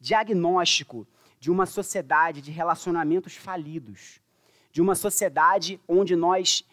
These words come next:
é, mergulhamos pra dentro de nós mesmos,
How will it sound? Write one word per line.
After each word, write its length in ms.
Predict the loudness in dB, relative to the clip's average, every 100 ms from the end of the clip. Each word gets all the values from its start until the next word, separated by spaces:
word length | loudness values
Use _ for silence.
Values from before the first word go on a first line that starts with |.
| _ _ -6
é, 400 | 0 0 0 -4 _ _ _ _ -6
mergulhamos 800 | 0 2 2 4 4 4 2 -4
pra 220 | -2 -2
dentro 460 | 0 0 -2 -4 -8
de 120 | -4
nós 540 | 0 2 2 0 -2 0
mesmos, 720 | 0 0 -6 -14 -14 -18